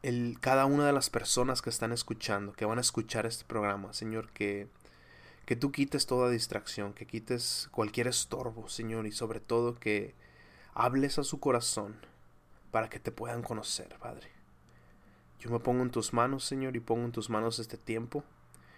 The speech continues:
Y Espíritu Santo, te ruego que nos reveles, nos reveles a Jesucristo y nos lleves a Él. Gracias, Padre, por tu palabra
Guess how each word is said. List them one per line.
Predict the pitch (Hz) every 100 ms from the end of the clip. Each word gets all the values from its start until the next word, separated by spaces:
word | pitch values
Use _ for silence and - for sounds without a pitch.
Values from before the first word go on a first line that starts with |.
| - - -
Y | 113 110
Espíritu | 107 - 117 117
Santo, | 117 113 107 -
te | 113
ruego | 113 117 117
que | 117
nos | 113
reveles, | 104 107 107 104 - - - - - -
nos | 113 104
reveles | 107 110 120 123
a |
Jesucristo | 117 113 117 - 104 - - 113 - - - - - - -
y |
nos | 117 107
lleves | - 104 113 -
a | 113
Él. | - - - - - - - - - - - - - -
Gracias, | 123 120 113
Padre, | - 107 107
por | 113
tu | 104 113
palabra | 107 107 107 104 -